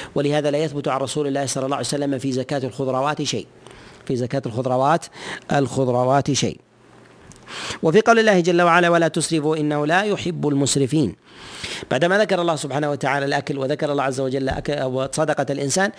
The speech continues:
نهى الله عز وجل عن السرف، والسرف داخل في الأمرين، في الأكل وكذلك أيضًا في الصدقة، في الصدقة. ولهذا نقول إن السرف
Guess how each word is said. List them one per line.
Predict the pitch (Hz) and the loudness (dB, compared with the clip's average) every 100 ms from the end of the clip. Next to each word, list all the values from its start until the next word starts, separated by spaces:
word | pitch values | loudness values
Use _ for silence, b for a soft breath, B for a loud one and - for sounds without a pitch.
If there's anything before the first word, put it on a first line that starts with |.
| B B | B B
نهى | 156 170 156 | 0 2 2
الله | 151 | 2
عز | 135 139 | 0 0
وجل | 135 135 139 131 | -2 -2 -2 0
عن | 123 | 0
السرف، | 127 - 139 113 - - B B B | -2 -2 -2 -4 -8 -18 B B B
والسرف | 117 160 156 | -2 0 0
داخل | 143 143 131 139 127 | 0 0 0 -2 -2
في | |
الأمرين، | 131 139 139 135 | -2 -2 -2 -2
في | 127 | -2
الأكل | 147 156 165 | -2 -2 0
وكذلك | 147 139 135 131 147 | -2 0 -2 -2 -2
أيضًا | 151 165 | -2 -2
في | 127 | -2
الصدقة، | 113 139 113 110 92 - B B B B | -2 -2 -2 -4 -6 -10 B B B B
في | - 156 202 196 | -4 -2 -2 -4
الصدقة. | 147 - 151 131 117 - B B B | -2 0 0 0 -4 -8 B B B
ولهذا | 151 151 156 | 0 2 2
نقول | 147 143 143 165 196 - B 160 B B | 0 0 0 0 -4 -8 B -10 B B
إن | 165 160 151 | -2 0 0
السرف | 147 147 - 147 - 170 160 135 | 0 0 0 -2 0 0 0 0